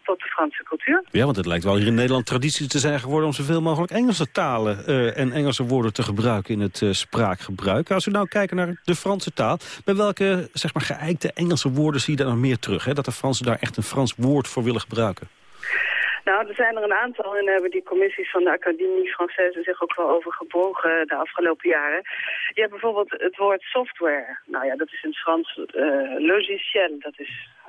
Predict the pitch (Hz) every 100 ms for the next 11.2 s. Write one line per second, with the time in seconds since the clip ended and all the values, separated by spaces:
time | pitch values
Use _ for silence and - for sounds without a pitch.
0 | - 131 - 170 160 160 170 165 - _
1 | 185 185 180 170 185 180 175 165 - 196
2 | 330 320 - - - - - - 208 196
3 | 190 190 185 180 185 320 - - 170 -
4 | 262 247 220 - 190 185 185 175 170 165
5 | 156 151 151 170 170 160 156 160 160 -
6 | 180 185 170 151 214 - - - - 151
7 | - - 165 160 160 151 254 240 - 147
8 | 147 - 170 165 160 175 160 - - -
9 | 185 - - 330 330 165 170 185 - 180
10 | 165 170 240 254 220 180 175 160 - -
11 | 135